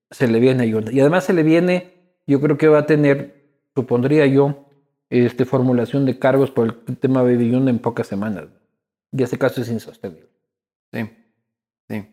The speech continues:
Speaker 2: sí. Yo creo que, mm, yo creo que llegó a un momento en que era insostenible.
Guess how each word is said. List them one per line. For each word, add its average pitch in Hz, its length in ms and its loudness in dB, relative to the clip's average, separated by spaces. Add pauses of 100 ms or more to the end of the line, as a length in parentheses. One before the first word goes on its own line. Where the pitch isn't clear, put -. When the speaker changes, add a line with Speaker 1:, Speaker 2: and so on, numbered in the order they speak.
(720)
Speaker 2:
sí. 127 200 -2
Yo 160 160 2
creo 185 200 2
que, 151 260 4
mm, 117 520 -2 (520)
yo 143 100 0
creo 175 120 2
que 165 100 0
llegó 147 220 4
a 165 40 2
un 160 60 0
momento 151 360 0
en 135 60 -2
que 151 100 -4
era 151 80 0
insostenible. 131 680 -6